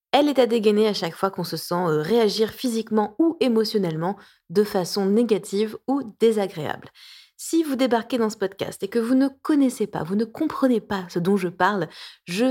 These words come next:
vous invite à, euh, écouter tous les épisodes précédents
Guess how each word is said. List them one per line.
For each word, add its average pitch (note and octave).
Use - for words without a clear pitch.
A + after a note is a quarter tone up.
vous G#3+
invite F#3+
à, F3
euh, D#3
écouter G#3
tous C4+
les A3
épisodes F#3+
précédents F3